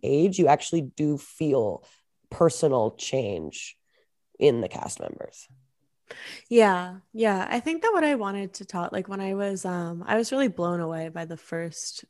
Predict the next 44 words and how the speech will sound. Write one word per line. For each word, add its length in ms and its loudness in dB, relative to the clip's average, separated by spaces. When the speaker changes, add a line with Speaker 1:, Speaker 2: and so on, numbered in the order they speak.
Speaker 2:
part 420 -6
of 180 -8
the, 440 -4
of 180 -4
the 120 -2
reunion, 480 -4
though, 320 -4
because, 720 -2
um, 760 -4
you 180 4
know, 300 4
like, 160 0
they 140 2
go 100 0
around 220 0
the 80 -4
circle, 500 -4
"How 220 -4
are 200 -2
you? 220 -2
How 160 -4
are 200 -4
you?" 160 -6
At 120 -12
their, 140 -6
like, 160 -8
che-, 160 -8
you 100 -6
know, 120 -2
Andy 260 -4
Cohen 240 -6
is 100 -4
his, 100 -6
like, 200 -4
cheeky 280 -4
little 200 -2
jokes, 360 -2
like, 120 -8
calls 260 -4
them 160 -6
kids, 480 -2
blah, 140 2
blah, 140 0
blah. 480 -2